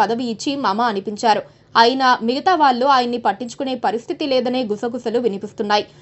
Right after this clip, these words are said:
రాజా సింగ్ అసలు ఎవర్నీ పట్టించుకోవడం లేదని చెబుతున్నారు.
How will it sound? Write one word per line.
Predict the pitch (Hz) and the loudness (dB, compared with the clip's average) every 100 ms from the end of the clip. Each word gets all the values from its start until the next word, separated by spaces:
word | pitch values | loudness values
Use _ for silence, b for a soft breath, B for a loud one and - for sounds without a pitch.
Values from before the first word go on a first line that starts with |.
| b b | b b
రాజా | 269 277 349 403 370 | 6 6 6 4 2
సింగ్ | 359 339 - 302 | -2 -2 -2 0
అసలు | 349 311 202 202 | 0 -4 -4 -2
ఎవర్నీ | 247 370 403 392 | 2 2 2 2
పట్టించుకోవడం | 320 330 302 330 311 302 | 0 0 -4 -2 -2 0
లేదని | 269 254 285 320 | -2 -2 -4 -4
చెబుతున్నారు. | 294 294 302 294 226 | -4 -2 2 2 0